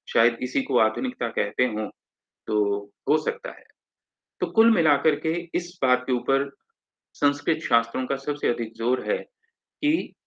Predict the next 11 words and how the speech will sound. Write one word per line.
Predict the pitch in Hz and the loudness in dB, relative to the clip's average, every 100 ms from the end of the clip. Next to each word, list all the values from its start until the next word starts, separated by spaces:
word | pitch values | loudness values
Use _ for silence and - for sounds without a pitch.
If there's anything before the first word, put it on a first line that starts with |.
| 110 | -4
masculine | 113 - - 151 160 | -4 -2 -2 0 2
element | 156 151 156 170 180 - | 2 0 -2 -4 -6 -6
और | 135 | -8
feminine | - 123 135 156 190 170 - | -4 -2 0 0 0 -2 -4
element, | 110 107 113 101 - _ _ _ _ | -4 -2 -4 -8 -14 _ _ _ _
इनमें | 156 175 190 220 - | -2 -2 0 -2 -2
जो, | 147 117 - _ _ _ _ | -2 -2 -4 _ _ _ _
अ, | - 107 104 101 98 - - | -4 -2 0 -2 -4 -6 -4
इन | 156 170 | -2 -2
तत्वों | - 135 - 175 147 | 0 -2 0 -4 -2
को | 131 101 - | -2 -2 -6